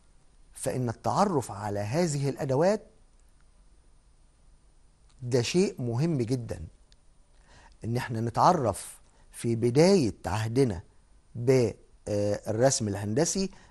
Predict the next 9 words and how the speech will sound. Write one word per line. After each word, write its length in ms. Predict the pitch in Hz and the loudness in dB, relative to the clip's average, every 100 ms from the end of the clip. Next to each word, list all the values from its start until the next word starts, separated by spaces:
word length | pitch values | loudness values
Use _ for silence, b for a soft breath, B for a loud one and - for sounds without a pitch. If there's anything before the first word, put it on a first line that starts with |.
| - | -12
إن 40 | |
احنا 200 | 110 120 | -8 -4
نتعرف 480 | 113 120 147 147 117 | -2 4 4 4 2
على 320 | 110 127 104 - b b | 2 2 0 -4 b b
هذه 360 | - 165 135 123 | 2 2 4 2
الأدوات 600 | 113 123 113 120 98 - | 0 0 2 2 0 -2
وعلى 280 | 101 101 107 | -2 0 0
طرق 300 | 190 196 147 | 4 4 2
استخدامها، 760 | - 147 120 165 196 220 226 | -4 -4 0 2 2 0 -2